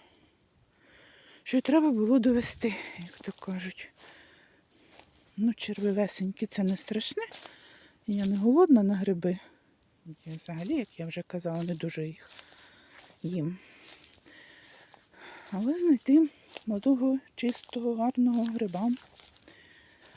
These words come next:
таке ж приємніше, ніж червивого, правда ж? Ну таке, прямуємо нагору.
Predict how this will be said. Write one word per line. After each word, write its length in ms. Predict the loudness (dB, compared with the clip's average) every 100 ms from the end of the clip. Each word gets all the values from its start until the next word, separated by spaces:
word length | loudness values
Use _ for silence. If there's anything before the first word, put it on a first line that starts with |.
| -20 -20 -8
таке 100 | -8
ж 120 | -6
приємніше, 680 | -4 -4 0 0 2 0 -2
ніж 200 | -4 -4
червивого, 640 | -4 -4 -4 -2 -2 -2 -4
правда 340 | 0 0 0 -4
ж? 220 | -6 -8 -20 _ _ -20 -20 _ -20 -20 -20 -20 _ _ -20 -20 -20 -20 -20 -20 -20 -20 _ _ _ _ -20 -20 -20 -2
Ну 100 | 0 0
таке, 400 | -4 -6 -6 -6 -8 -14 -4
прямуємо 560 | 2 4 4 4 4
нагору. 480 | 4 2 0 -2